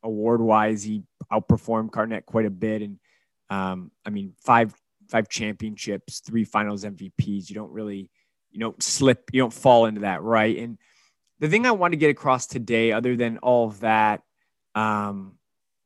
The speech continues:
I think people, because here's the thing with Tim Duncan. He played till he was thirty-nine years old, right? When he was thirty-nine, he averaged nine points a game, seven boards. Honestly, it's still pretty impressive. One point three blocks as a thirty-nine-year-old center. That's pretty impressive, especially the way the N B A was going at that point.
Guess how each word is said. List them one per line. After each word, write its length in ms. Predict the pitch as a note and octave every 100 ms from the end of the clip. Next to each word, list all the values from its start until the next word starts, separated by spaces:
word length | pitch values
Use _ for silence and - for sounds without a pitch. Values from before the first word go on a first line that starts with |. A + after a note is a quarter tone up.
| _ _ _ _ - - -
I 80 |
think 560 | D3 - G3+ B3 - -
people, 600 | - F#3+ - F#3+ F#3 F#3 -
because 580 | D3 C3+ - E3+ F3 D3+
here's 260 | C3 F#3 F3+
the 80 | E3+
thing 140 | E3
with 120 | D3
Tim 140 | - A#2+
Duncan. 360 | G2+ - - _ _ _ _
He 100 | -
played 220 | C3+ F3 F3
till 140 | F#3+
he 20 |
was 100 | D#3
thirty-nine 400 | - C#3+ C3+ B2
years 240 | A#2 A2 G#2
old, 160 | F#2
right? 240 | G2+ A2 - _ _ _ _ _
When 120 | - C#3
he 20 |
was 100 | C3
thirty-nine, 480 | F3 F#3+ F3 D3 D3
he 120 | C#3
averaged 260 | B2+ A#2
nine 220 | B2 C3 B2+
points 260 | B2+ A#2+
a 40 | A2+
game, 200 | A#2 A2
seven 300 | A#2 A2 G#2+
boards. 280 | G#2+ G2 -
Honestly, 240 | C3 C#3
it's 100 | C#3
still 220 | - C3+
pretty 240 | B2 - C3+
impressive. 320 | A#2 A2+ G2
One 160 | B2 C3
point 180 | C#3+
three 100 | B2
blocks 400 | A2+ A2 G2 -
as 80 | B2
a 40 | A#2
thirty-nine-year-old 840 | - C#3+ D#3 C3+ B2 C#3 B2+ G#2+
center. 260 | - G#2+ F2
That's 140 | - _ _ _ -
pretty 140 | F#3
impressive, 360 | C#3+ C3+ A#2 G#2
especially 300 | C#3+ C#3+ C#3
the 80 |
way 100 | C3
the 80 | A#2+
N 100 | A2+
B 120 | B2
A 40 | A#2
was 140 | G#2+
going 180 | A#2 G#2+
at 100 | G#2
that 200 | F#2+ -
point. 320 | E3 F3 A2+